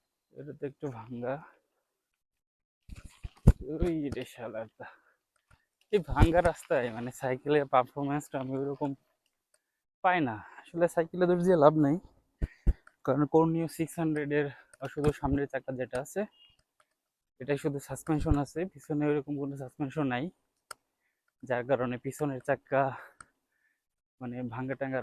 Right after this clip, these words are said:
রাস্তায় ওইরকম ভালো পারফরম্যান্স দেয় না। এই রোডটা আগেটা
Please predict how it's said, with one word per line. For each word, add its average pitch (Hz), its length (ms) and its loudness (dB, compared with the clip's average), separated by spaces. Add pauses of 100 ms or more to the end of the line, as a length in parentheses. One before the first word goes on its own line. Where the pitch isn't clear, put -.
রাস্তায় 131 380 -4 (340)
ওইরকম 170 300 -4 (100)
ভালো 139 220 -4
পারফরম্যান্স 147 480 0
দেয় 127 200 -2
না। 104 60 -16 (3250)
এই 170 120 0
রোডটা 196 300 2
আগেটা 175 300 0